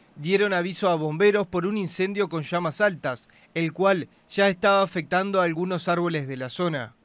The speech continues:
Luego de algunos minutos de trabajo por parte de una dotación de bomberos, se pudo extinguir por completo el fuego,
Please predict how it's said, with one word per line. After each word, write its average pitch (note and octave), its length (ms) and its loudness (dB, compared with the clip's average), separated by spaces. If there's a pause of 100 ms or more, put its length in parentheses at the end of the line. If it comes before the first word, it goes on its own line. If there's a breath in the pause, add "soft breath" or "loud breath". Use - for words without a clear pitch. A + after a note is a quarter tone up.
(220)
Luego F3 380 2
de E3+ 80 2
algunos E3+ 300 -2
minutos E3+ 380 -2
de D#3+ 120 -2
trabajo D#3+ 460 -2
por D3 180 -4
parte E3 300 -2
de D#3 100 -2
una F#3 200 0
dotación E3 500 -4
de D#3 100 0
bomberos, D3 600 -4 (200 soft breath)
se F#3+ 200 -4
pudo G3 260 0
extinguir F3 600 -4
por F3+ 240 -4
completo D#3 400 -6
el C#3 120 -6
fuego, D#3 460 -2